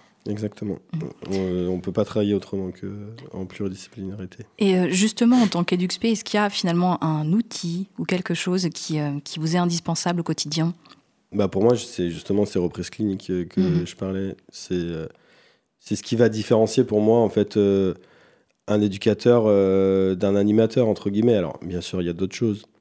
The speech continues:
Speaker 1: Il y a notre formation, il y a notre regard, il y a, il y a plein de trucs. Mais, euh, mais globalement, oui, les reprises cliniques, moi, je trouve que c'est, c'est vraiment important. On en a plus,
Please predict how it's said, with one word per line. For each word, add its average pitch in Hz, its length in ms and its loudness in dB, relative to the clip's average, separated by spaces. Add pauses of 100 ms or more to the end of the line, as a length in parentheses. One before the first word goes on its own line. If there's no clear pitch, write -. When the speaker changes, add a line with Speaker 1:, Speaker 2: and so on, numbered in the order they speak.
(360)
Speaker 1:
Il 90 100 -12
y 90 40 -8
a 87 80 -6
notre 85 220 -10
formation, 101 600 -2
il 95 80 -2
y 92 60 -2
a 87 180 -6
notre 87 280 -8
regard, 90 520 -2
il 78 60 -8
y 78 40 -10
a, 78 200 -10
il 80 100 -14
y 82 40 -12
a 80 40 -10
plein 101 140 -8
de 101 40 -8
trucs. - 200 -10 (600)
Mais, 87 280 -4
euh, 80 200 -6
mais 87 140 -4
globalement, 95 640 2
oui, 95 260 0
les 98 80 2
reprises 85 320 -4
cliniques, 101 280 -4
moi, 92 100 -6
je - 60 -12
trouve - 100 -20
que - 60 -18
c'est, 90 640 -6
c'est - 180 -12
vraiment 95 320 0
important. 123 600 2
On 101 120 0
en 95 160 2
a 90 260 -2 (680)
plus, - 500 0